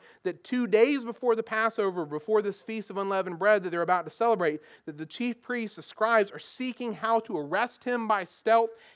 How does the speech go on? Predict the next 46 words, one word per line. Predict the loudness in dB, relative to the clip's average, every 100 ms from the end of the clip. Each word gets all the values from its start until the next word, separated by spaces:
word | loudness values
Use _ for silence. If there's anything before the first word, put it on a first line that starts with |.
| -12
and | -10 -10 -4
kill | 4 4
him, | 4 -2 -2
for | 0 2 4
they | 2
said, | -2 2 4 4 2 -6 _ _
"Not | -4 0
during | 0 0
the | -2
feast, | -4 -4 -4
lest | -4 -4
there |
be | -4 -2
an |
uproar | -2 -2 -2 -2
from | -6 -8
the |
people." | -6 -6 -4 -6 -8 -20 -6
And | -2
I |
made | 0 0 2
the | 4
observation | 2 0 -2 -2 -2 -6
when | -4
we | -2
looked | 0 0 -2
at | 2
that | 2 2 _ -12
several | -2 -2 0
weeks | -4 -8
ago | -8 -6
now, | -6 -8 -8 -12 _ _ _ _ _ _ -6
that | -6 -6 _ -2
there | 0 2
is | 0
some | -4
importance, | -4 -4 2 4 4 0 -2
I | -2
think, | -2 -6 -6 -12 -20 _
to | -6
the | -6 -8 -2
order | 2 2 2 0 -4 _ -2
of | 4
their | 4 4
intentions | -2 -6 -4 -4 -6 -12 -12
here. | -12 -12 -12